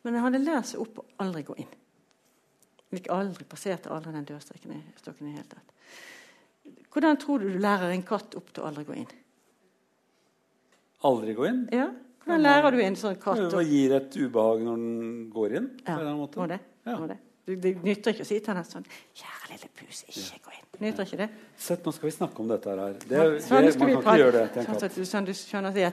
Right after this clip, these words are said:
Speaker 1: her på hotellet, så
Speaker 2: Ja.
Speaker 1: gjør vi ikke dette.
Speaker 2: Ja.
Speaker 1: Vi kan ikke gå inn her på hotellet.
Speaker 2: Nei,
Speaker 1: Vi
Speaker 2: nå
Speaker 1: kan ikke.
Speaker 2: gjorde du det igjen. Nå
Speaker 1: Du
Speaker 2: må du gå
Speaker 1: gjorde
Speaker 2: ut
Speaker 1: huff.
Speaker 2: igjen, men,
Speaker 1: Må du
Speaker 2: ja.
Speaker 1: være snill å gå ut sånn. Lille
Speaker 2: Nei, man må,
Speaker 1: pusen.
Speaker 2: øsj,
Speaker 1: Ja.
Speaker 2: og
Speaker 1: Du gjør
Speaker 2: hodet.
Speaker 1: sånn,
Speaker 2: Ja.
Speaker 1: sant? Ja. Slår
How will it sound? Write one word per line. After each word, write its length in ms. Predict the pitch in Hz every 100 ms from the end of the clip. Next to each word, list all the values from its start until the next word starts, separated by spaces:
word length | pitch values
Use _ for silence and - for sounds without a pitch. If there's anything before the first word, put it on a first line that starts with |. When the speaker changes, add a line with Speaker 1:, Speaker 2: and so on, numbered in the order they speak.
| 190
Speaker 1:
her 60 | 185
på 140 | 170
hotellet, 360 | - 175 160 139
så 60 | 156
Speaker 2:
Ja. 40 | 156
Speaker 1:
gjør 100 | 147
vi 60 | 123
ikke 120 | -
dette. 120 | 139
Speaker 2:
Ja. 80 | 123
Speaker 1:
Vi 100 | -
kan 140 | 208 180
ikke 120 | -
gå 60 | 170
inn 120 | 196
her 120 | 196
på 160 | 175 160
hotellet. 320 | 170 160 143 - -
Speaker 2:
Nei, 100 | 196
Speaker 1:
Vi 60 | 254
Speaker 2:
nå 60 | 269
Speaker 1:
kan 80 |
ikke. 120 | 277 254
Speaker 2:
gjorde 100 | 147
du 100 | 143
det 80 | 160
igjen. 120 | 131
Nå 60 | 131
Speaker 1:
Du 60 |
Speaker 2:
må 60 | 233
du 60 |
gå 60 | 135
Speaker 1:
gjorde 140 | 143
Speaker 2:
ut 40 | 135
Speaker 1:
huff. 60 | 339
Speaker 2:
igjen, 140 | 233
men, 120 | 240 247 240
Speaker 1:
Må 80 | 254
du 60 | 240
Speaker 2:
ja. 60 |
Speaker 1:
være 160 | 202 196
snill 180 | 196 180
å 40 |
gå 80 | 170
ut 100 | 170
sånn. 120 | 180 - -
Lille 180 | 233 247
Speaker 2:
Nei, 100 | 147
man 140 | 180
må, 140 | 185 233
Speaker 1:
pusen. 220 | 196 180
Speaker 2:
øsj, 420 | 220 220 - - - 160
Speaker 1:
Ja. 60 | -
Speaker 2:
og 200 | - -
Speaker 1:
Du 60 | 269
gjør 80 |
Speaker 2:
hodet. 100 | 330
Speaker 1:
sånn, 180 | 247 311 - -
Speaker 2:
Ja. 100 | -
Speaker 1:
sant? 200 | 330 - -
Ja. 140 | 175 160 _
Slår 460 | - - 311 202